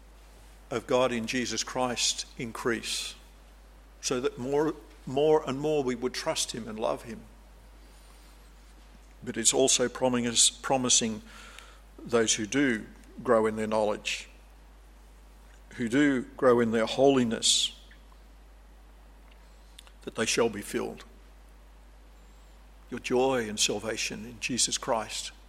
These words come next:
would be made complete. Today, is your joy increasing in Jesus Christ?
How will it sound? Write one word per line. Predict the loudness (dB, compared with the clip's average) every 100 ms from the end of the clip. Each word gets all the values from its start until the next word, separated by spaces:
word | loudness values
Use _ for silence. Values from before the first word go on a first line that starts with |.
| -6
would | -4
be | -2
made | -2 -4 -4
complete. | -8 -8 -6 -8 -8 -16 -20 -20 -20 -20 -20 -20 -20 -20 -20 -20 -20 -20 -20 -20 -10
Today, | -4 -2 -2 -2
is | -2 0
your | 0 -2
joy | 0 2 4 2 -2 -12 -20 -20 -20 -20 -10
increasing | -6 -4 -2 0 0 0 -4
in | -8 -8
Jesus | -8 -6 -6 -4
Christ? | -4 -6 -6 -10 -12 -12